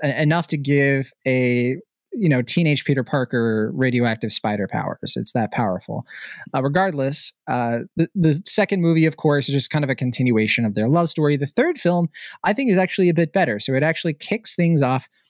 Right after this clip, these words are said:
with, uh, we're, we're kind of in the senior year, the spring of the senior year of our main characters, and Lara Jean and Peter are going strong,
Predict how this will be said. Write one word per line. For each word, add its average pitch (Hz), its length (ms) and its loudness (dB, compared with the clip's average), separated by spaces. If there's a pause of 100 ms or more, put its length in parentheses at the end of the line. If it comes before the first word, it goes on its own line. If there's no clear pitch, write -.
(220)
with, 123 440 0
uh, 113 240 0
we're, 139 200 -2
we're 139 120 -2
kind 180 240 0
of 156 120 0
in 139 80 -2
the 120 80 -2
senior 185 500 2
year, 123 560 2
the 104 80 -4
spring 175 400 0
of 151 60 0
the 151 60 2
senior 139 340 0
year 117 340 2 (360)
of 113 380 -2
our 107 300 0
main 107 340 -6
characters, 196 720 2 (320)
and 117 280 0
Lara 135 240 2
Jean 135 360 0
and 117 140 0
Peter 147 300 2
are 120 60 0
going 107 260 -2
strong, 180 760 0